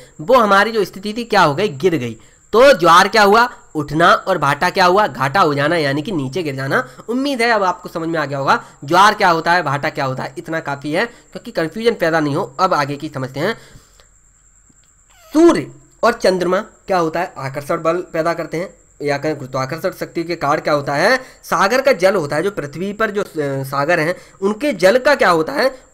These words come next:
ऊपर उठने तथा नीचे गिरने की क्रिया को ज्वार भाटा कहते हैं। फिर से मैं बता देता हूँ कि सूर्य और चंद्रमा जो होते हैं वो, क्योंकि सबका अपना अपना, अ, क्या है, गुरुत्वाकर्षण बल है,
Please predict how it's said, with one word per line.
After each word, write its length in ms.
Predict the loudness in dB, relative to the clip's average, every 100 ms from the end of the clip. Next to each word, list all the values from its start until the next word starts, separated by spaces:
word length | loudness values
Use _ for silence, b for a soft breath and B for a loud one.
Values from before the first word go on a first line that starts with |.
| -8
ऊपर 380 | -6 2 4 4
उठने 300 | 2 -2 -2
तथा 480 | -6 -12 -4 -2
नीचे 420 | 0 -4 -4 -4 0
गिरने 340 | 0 0 -6
की 140 | -6
क्रिया 360 | -8 -6 -2 -4
को 220 | -2 -4
ज्वार 480 | -4 0 4 4 4
भाटा 320 | 0 -4 -4
कहते 260 | -6 -8 -8
हैं। 140 | -10
फिर 100 | -10
से 80 | -4
मैं 60 | -2
बता 180 | -2
देता 180 | -2 0
हूँ 180 | 0 -2 B B B _ _ _ _ _ -2
कि 80 | -2
सूर्य 480 | -2 -2 2 0 -2 B 0
और 140 | 0
चंद्रमा 520 | 2 2 2 4 4
जो 160 | 4 2
होते 320 | 0 -2 -2
हैं 380 | 0 2 2 0 B B
वो, 540 | -16 -2 4 6 6 4 -2 -20 _ _ -12
क्योंकि 200 | -10 -8
सबका 280 | -8 -4 -6
अपना 200 | -4 -6
अपना, 180 | -2
अ, 240 | -2 -2 -2
क्या 120 | 0
है, 120 | 0
गुरुत्वाकर्षण 600 | -2 -6 -6 -6 -4 0
बल 140 | 0
है, 100 | 0